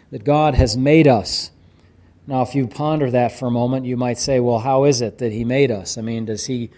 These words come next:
you know, go to work in his workshop of the, uh, womb and, and start building the, the baby in the kind of poetic language that's used here?" No, not really. We understand that. But however indirectly he did it through the means of conception and growth, it is still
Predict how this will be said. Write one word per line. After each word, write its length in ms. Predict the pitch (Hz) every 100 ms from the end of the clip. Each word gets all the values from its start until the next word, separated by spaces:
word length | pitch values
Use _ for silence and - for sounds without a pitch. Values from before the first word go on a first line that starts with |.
| _ _ -
you 80 |
know, 160 | 120 123
go 180 | 120 135
to 160 | 131
work 300 | 127 131 131
in 80 | 131
his 320 | 113 113 101 - _ 120
workshop 640 | 131 127 - 139 135 -
of 220 | 123 107
the, 260 | 123 117 117
uh, 160 | 113 131 - _
womb 400 | 123 135 147 151
and, 240 | 135 113 123
and 180 | 110 107
start 340 | - 131 120
building 360 | 127 139 139 131
the, 80 |
the 260 | 113 117 123
baby 400 | 117 131 135 135
in 100 | 120
the 140 | 117
kind 220 | 107 139 123
of 80 | -
poetic 400 | 131 127 123 127
language 400 | 127 131 127 120
that's 180 | 113
used 280 | 135 127 -
here?" 160 | 139 131
No, 180 | 135 127
not 240 | 127 123
really. 300 | 139 123 110
We 120 | 117
understand 560 | 120 113 - 131 127 107
that. 240 | 98 95 _ _ _ _ _ _ _ _ _ _ _ _ _ _ _ _ _ _ _ _ 135 127
But 140 | 131
however 480 | 143 156 170 165 165
indirectly 600 | 170 147 151 165 156 131
he 120 | 135
did 180 | 147 160
it 100 | 135
through 180 | 156 139
the 100 | 131
means 400 | 147 160 160 139
of 160 | 113
conception 560 | 135 120 - 156 - 147
and 160 | 131
growth, 400 | 113 147 156 143
it 80 | 139
is 120 | 127
still 520 | - 165 156 147 147